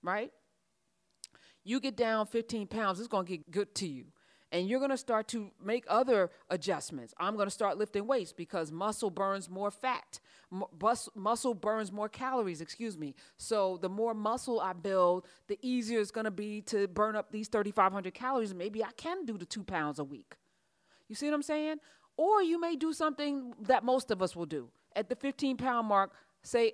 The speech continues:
"I need to reward myself. So I'm gonna go get another macchiato." And then you're back on that treadmill of, uh, not the physical one, but the, the mental one of adding the extra calories that you, you don't need. My suggestion is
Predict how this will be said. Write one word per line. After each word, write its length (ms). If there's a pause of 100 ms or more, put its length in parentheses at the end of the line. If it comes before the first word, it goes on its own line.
"I 180
need 160
to 60
reward 440
myself. 560 (180)
So 140
I'm 80
gonna 160
go 300 (260)
get 180
another 320
macchiato." 800
And 180
then 120
you're 120
back 240
on 140
that 160 (400)
treadmill 640
of, 400
uh, 40 (100)
not 240
the 60
physical 420
one, 180
but 160
the, 180 (220)
the 80
mental 400
one 300 (260)
of 340 (460)
adding 320
the 160
extra 260
calories 440
that 160
you, 100 (260)
you 160
don't 280
need. 180
My 160
suggestion 720
is 420